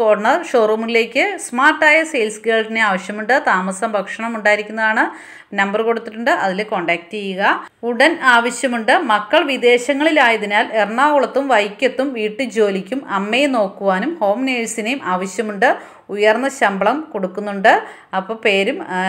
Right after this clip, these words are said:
ഫോൺ നമ്പറും കൊടുത്തിട്ടുണ്ട്. നിങ്ങൾ അതിലേക്ക് വിളിച്ചിട്ട് കാര്യങ്ങൾ അന്വേഷിക്കുക. വീട്ടുജോലിക്ക് പോലും ഒരുപാട് പേര് അന്വേഷിക്കുന്നുണ്ട്. അപ്പോൾ ഇത് ആവശ്യമുള്ളവർക്ക് ഇതൊന്ന് ഷെയർ ചെയ്ത് കൊടുക്കണം കേട്ടോ. മൂവാറ്റുപുഴയിലെ റെസ്റ്റോറൻറ്റിലേക്ക് വെയിറ്റർ, all round കുക്ക്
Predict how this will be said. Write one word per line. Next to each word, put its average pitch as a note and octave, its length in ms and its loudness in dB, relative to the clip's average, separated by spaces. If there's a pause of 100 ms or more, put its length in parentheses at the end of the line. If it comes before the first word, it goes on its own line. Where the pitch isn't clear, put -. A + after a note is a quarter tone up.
(200)
ഫോൺ G3+ 220 0
നമ്പറും A3 340 0
കൊടുത്തിട്ടുണ്ട്. A3 520 0 (120)
നിങ്ങൾ G3+ 240 0
അതിലേക്ക് F#3 320 -6
വിളിച്ചിട്ട് G3+ 400 -4
കാര്യങ്ങൾ F#3+ 360 0
അന്വേഷിക്കുക. G#3 720 -4 (420)
വീട്ടുജോലിക്ക് B3 800 2
പോലും B3+ 320 4 (100)
ഒരുപാട് A3+ 540 4
പേര് A3+ 260 4
അന്വേഷിക്കുന്നുണ്ട്. G#3+ 720 -4 (100)
അപ്പോൾ A3 160 0
ഇത് G#3+ 60 2 (100)
ആവശ്യമുള്ളവർക്ക് G#3 720 0
ഇതൊന്ന് G3+ 340 0 (420)
ഷെയർ A3+ 260 6
ചെയ്ത് G3+ 180 0
കൊടുക്കണം F3+ 400 -4
കേട്ടോ. C4 200 2 (640)
മൂവാറ്റുപുഴയിലെ D4+ 800 4
റെസ്റ്റോറൻറ്റിലേക്ക് C4+ 800 0
വെയിറ്റർ, B3 360 2 (140)
all A3+ 120 6 (100)
round B3+ 200 2 (100)
കുക്ക് C4 260 -4